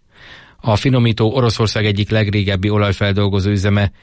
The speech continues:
kétezer-huszonhármas adatok szerint a feldolgozás mértéke négymillió nyolcszázezer tonna volt. Az üzem részt vesz az orosz hadsereg szükségleteinek kielégítésében.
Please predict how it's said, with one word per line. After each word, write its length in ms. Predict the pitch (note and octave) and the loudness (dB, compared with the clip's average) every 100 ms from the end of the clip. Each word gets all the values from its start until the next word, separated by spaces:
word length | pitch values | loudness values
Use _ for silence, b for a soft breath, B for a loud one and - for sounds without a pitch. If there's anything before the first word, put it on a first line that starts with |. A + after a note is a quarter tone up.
| b | b
kétezer-huszonhármas 1080 | - - G#2+ F#2 F#2+ G2 - F#2 F#2+ F#2+ F#2 | -6 -4 -2 -2 -2 -4 -2 -2 0 -2 -2
adatok 320 | G2+ F#2+ F#2+ | -2 -2 -2
szerint 520 | - G#2+ G#2 F#2+ - - | -2 0 2 0 -4 -4
a 140 | G#2+ | -4
feldolgozás 640 | F#2+ G#2+ G#2 G2 F#2 F#2 A2 | 0 0 0 0 -2 -2 0
mértéke 560 | G#2+ F#2 G2+ G2 F2+ - | -2 0 -2 -2 -4 0
négymillió 500 | G#2 F#2+ F#2 F2+ F2+ | -2 0 0 0 2
nyolcszázezer 720 | F#2+ F#2 F#2 E2+ E2 F2 E2+ | 2 0 0 -2 0 -2 -2
tonna 320 | F2+ F2+ F2 | 0 2 2
volt. 300 | F#2+ F#2 - B B B | 2 0 -4 B B B
Az 220 | G#2 F#2+ | 0 0
üzem 340 | A#2+ G2+ F#2+ | 0 0 0
részt 280 | F#2 G2 - | 2 0 0
vesz 180 | F#2+ - | -2 -2
az 120 | F2+ | -2
orosz 300 | G2 F#2 F2+ | -2 -2 -2
hadsereg 400 | F#2 - F2+ F2 | -4 -2 -2 -2
szükségleteinek 840 | - F#2 - F2+ F2+ - E2+ E2+ - | -4 -4 -4 -2 -2 -2 -2 -2 -4
kielégítésében. 1120 | F#2 F2 F2 F2 F2 E2+ - E2 E2+ - | -4 -4 -4 -6 -6 -4 -4 -4 -4 -6